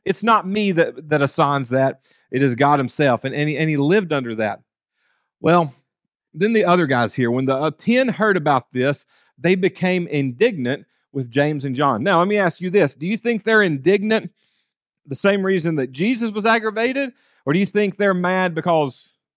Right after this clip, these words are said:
well, they beat us to it? They're all wanting the position, right?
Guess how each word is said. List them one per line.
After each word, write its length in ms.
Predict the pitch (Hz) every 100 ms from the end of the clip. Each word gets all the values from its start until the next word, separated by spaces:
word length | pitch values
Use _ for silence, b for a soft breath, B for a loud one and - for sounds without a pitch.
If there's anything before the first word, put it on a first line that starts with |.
| -
well, 100 | 113
they 140 | 151
beat 200 | 139 143
us 140 | 123 -
to 200 | 123 98
it? 180 | - _ _ _ _ _
They're 200 | - 220
all 200 | 226 262
wanting 300 | 202 226 208
the 60 | 165
position, 520 | 151 143 202 - -
right? 380 | 123 165 170 -